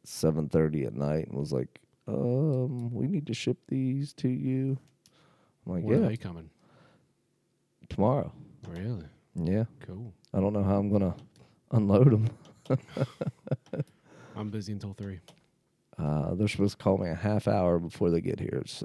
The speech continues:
Speaker 1: anytime between ten and four.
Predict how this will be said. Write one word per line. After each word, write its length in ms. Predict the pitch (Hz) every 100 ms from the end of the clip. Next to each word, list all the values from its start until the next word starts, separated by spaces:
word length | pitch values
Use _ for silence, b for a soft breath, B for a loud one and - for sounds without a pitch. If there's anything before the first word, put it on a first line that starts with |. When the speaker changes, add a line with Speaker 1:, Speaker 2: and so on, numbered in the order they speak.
| -
Speaker 1:
anytime 560 | 107 113 - 98 101
between 500 | 95 - 110 98 98 b b b b b b _ _ _ _
ten 440 | - 113 117 117 -
and 240 | 104 82 76
four. 440 | - 87 78 98